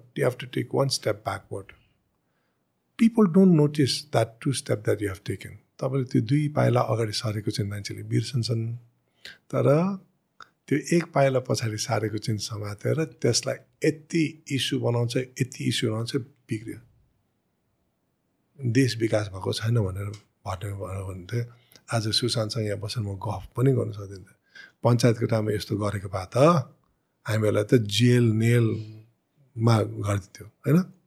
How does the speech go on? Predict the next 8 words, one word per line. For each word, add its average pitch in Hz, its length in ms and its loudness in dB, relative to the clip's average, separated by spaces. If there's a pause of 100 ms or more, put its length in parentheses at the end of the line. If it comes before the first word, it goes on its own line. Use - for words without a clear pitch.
(420)
Look, 160 120 -2 (180)
we 127 80 -2
have, 107 180 -4 (640)
again, 131 360 4
तर 107 420 -4
यो 117 120 -4 (280)
डेमोक्रेसी 139 760 -2
आइसकेपछि, 117 760 -8